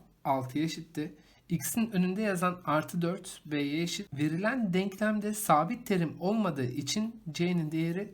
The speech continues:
sıfıra eşit. Birinci adım delta'nın bulunması. Delta'nın B'nin karesi eksi dört çarpı A çarpı C şeklinde olduğunu biliyoruz. B sayısı dörde eşitti. Dördün karesi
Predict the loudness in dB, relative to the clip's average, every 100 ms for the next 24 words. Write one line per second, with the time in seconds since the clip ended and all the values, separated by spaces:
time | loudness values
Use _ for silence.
0 | -18 -12 -8 -6 -4 -2 -4 -4 0 2
1 | 2 2 0 0 -6 -14 -4 4 4 4
2 | -2 0 2 2 2 0 -4 -6 -10 -2
3 | 2 2 4 0 0 -4 -10 0 2 2
4 | 0 0 0 0 0 -2 -4 -2 -4 -4
5 | -4 0 2 0 -2 2 4 4 -2 -6
6 | -6 -10 -2 4 4 4 2 2 2 -2
7 | 2 2 2 -2 -2 -2 2 2 2 0
8 | 0 2 2 2 -4 -12 0 2 2 2
9 | 2 2 4 4 4 2 0 -4 -12 -12
10 | -2 2 2 0 0 0 0 -2 -6